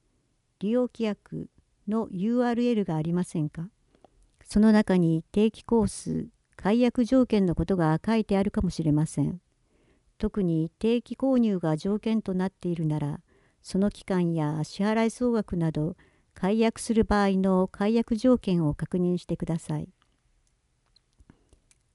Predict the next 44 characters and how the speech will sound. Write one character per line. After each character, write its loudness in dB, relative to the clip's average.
ト 2
ラ 6
ブ 4
ル 2
回 -2
避 -2
の 0
た -6
め、 -2
広 -2
告 -2
画 0
面、 -2
申 0
し -6
込 -2
み 2
画 -2
面、 -2
確 -2
認 4
画 2
面 2
を 0
ス -8
ク 0
リ 4
ー 6
ン 4
シ -4
ョ 2
ッ -6
ト 0
で -4
保 -4
存 0
し -8
て -6
お -2
き -6
ま 0
し -8
ょ -4
う。 -20